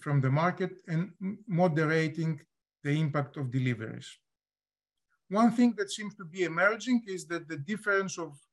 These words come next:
the eco vessels, and all our new buildings are eco and fuel efficient vessels, with an older ship,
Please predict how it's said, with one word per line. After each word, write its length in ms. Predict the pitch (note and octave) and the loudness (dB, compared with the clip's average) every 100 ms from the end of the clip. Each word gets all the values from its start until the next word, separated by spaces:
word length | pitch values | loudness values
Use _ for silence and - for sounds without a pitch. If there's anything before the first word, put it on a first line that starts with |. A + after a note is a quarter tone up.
| _ C#3+ | _ -4
the 140 | D#3+ | 2
eco 300 | G3 - C#3+ | 2 0 -2
vessels, 580 | D3 C#3+ - A#3+ A#3 - | 0 0 -2 -6 -6 -10
and 120 | C#3+ E3+ | -12 -2
all 200 | E3 D#3+ | 0 2
our 140 | D#3 | 2
new 120 | D3 | 0
buildings 460 | C3+ E3 D3+ D3 D#3 | -2 -4 -2 -6 0
are 220 | D3 C#3+ _ - | 0 0 _ -4
eco 380 | E3 E3 D#3+ D#3+ | -4 -2 -4 0
and 180 | D3 C#3 _ _ _ | 0 -2 _ _ _
fuel 320 | - F3 D#3+ | 0 2 2
efficient 400 | C#3+ F3+ - C3 | 2 -2 0 2
vessels, 400 | D#3 E3 G#3 G3 - - - | 2 0 -4 -8 -14 -18 -4
with 180 | D#3+ E3 | 2 4
an 260 | E3+ - - | 2 0 4
older 420 | G3+ G#3 D#3 D3 | 8 8 6 2
ship, 320 | - F#3 - | 0 -4 -4